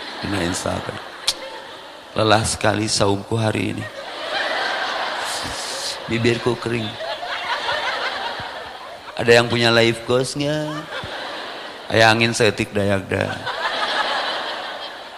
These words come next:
Ditanya aku babaturan teu nembalan. Cing ah, nanya wae. "Naon sih, nih leles gitu puasa? Emang mana emang hukum nu puasa?" Nih, teu percaya orang mana puasa. Hah. Sing ikhlas puasa teh ngosok gigi.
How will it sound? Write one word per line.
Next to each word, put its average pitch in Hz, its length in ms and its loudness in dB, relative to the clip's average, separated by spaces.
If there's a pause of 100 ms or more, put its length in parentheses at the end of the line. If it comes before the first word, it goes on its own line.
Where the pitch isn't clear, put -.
(540)
Ditanya 117 480 8
aku 117 80 2
babaturan 110 640 6
teu - 80 0
nembalan. 104 560 2 (320)
Cing - 240 0
ah, 139 40 -4 (120)
nanya 110 320 6
wae. 117 240 8 (160)
"Naon 160 240 12
sih, 208 160 10
nih 185 80 12
leles 165 320 12
gitu 170 160 4
puasa? 143 640 4
Emang 202 240 6
mana 226 240 8
emang 196 80 10
hukum 160 240 8
nu 220 80 6
puasa?" 190 320 8 (480)
Nih, 104 480 8
teu - 80 0
percaya 120 400 10
orang 113 160 12
mana 113 160 8
puasa. 107 320 6 (240)
Hah. 170 400 12 (3250)
Sing 180 240 10
ikhlas 208 480 12
puasa 175 400 12
teh 202 80 8
ngosok 160 480 10
gigi. 175 720 8